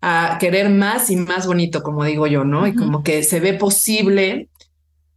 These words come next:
Speaker 1: Mm, a lo mejor lo se ve posible para otros, lo dudamos para nosotras mismas. También sa-, como que más listas, eh,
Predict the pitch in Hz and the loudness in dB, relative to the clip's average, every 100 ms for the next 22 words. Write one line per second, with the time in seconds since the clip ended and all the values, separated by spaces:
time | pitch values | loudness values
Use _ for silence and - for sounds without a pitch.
0 | _ _ _ - 208 202 196 190 233 220 | _ _ _ 0 2 2 2 0 0 0
1 | 226 220 220 214 214 220 247 240 202 190 | 0 0 0 0 -2 0 0 0 0 0
2 | 202 202 220 202 175 180 185 196 175 160 | -2 0 -2 0 2 2 0 -2 -2 -2
3 | 160 175 170 180 180 175 175 202 - _ | -2 -2 -2 0 2 2 0 -2 -8 _
4 | _ - 180 185 190 196 196 208 180 - | _ -6 0 0 2 0 0 -2 -4 -6
5 | - 196 190 196 214 254 254 247 247 226 | 0 0 2 0 2 2 2 2 2 0
6 | 262 311 302 - _ _ _ _ - 208 | 0 0 -2 -6 _ _ _ _ -2 2
7 | 196 190 175 185 180 - | 2 2 0 -2 -2 -4